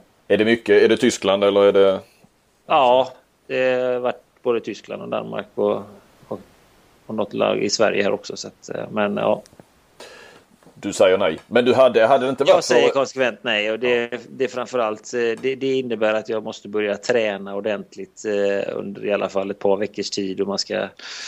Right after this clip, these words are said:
Speaker 2: träna handboll och, eh, i nio fall av tio måste man, eh, åka någonstans för att vara med och spela med det laget. Eh, och, eh, det, oftast är det på våren, och våren är som mest hektiskt just när det gäller, eh, när det gäller S M-finalen och mitt jobb. Så att, eh,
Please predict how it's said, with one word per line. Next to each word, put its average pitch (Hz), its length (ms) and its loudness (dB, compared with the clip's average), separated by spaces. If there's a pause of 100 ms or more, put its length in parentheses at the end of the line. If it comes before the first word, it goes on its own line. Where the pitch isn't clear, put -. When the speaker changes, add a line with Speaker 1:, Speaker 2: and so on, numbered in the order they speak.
(320)
Speaker 2:
träna 117 220 2
handboll 107 440 2
och, 107 240 2 (140)
eh, 113 240 -8
i 110 40 -10
nio 110 180 -6
fall 110 200 -4
av 98 60 -6
tio 104 300 -4
måste 104 240 -10
man, 104 260 -8
eh, 104 180 -4
åka - 260 -4
någonstans 107 560 -4
för 101 120 -2
att 101 140 -6
vara 101 120 2
med 98 180 -4
och 95 60 -4
spela 95 320 -2
med 98 120 -4
det 95 60 -2
laget. - 580 -6
Eh, 50 400 0
och, 95 380 -4
eh, 95 200 -4 (300)
det, 101 640 2 (680)
oftast 139 520 0
är 123 120 6
det 107 60 2
på 104 100 -2
våren, 101 560 0
och 104 80 0
våren 104 340 4
är 101 80 -4
som 101 180 -2
mest 98 220 -10
hektiskt - 480 -10
just 104 200 -10
när 101 80 -8
det 101 80 -2
gäller, 98 680 -2
eh, 98 200 -4 (280)
när 107 160 -6
det 104 80 4
gäller 101 220 2
S 101 200 -4
M-finalen 95 560 -6
och 95 100 -6
mitt 95 160 -6
jobb. 98 240 0
Så - 120 -10
att, - 200 -12
eh, 98 220 0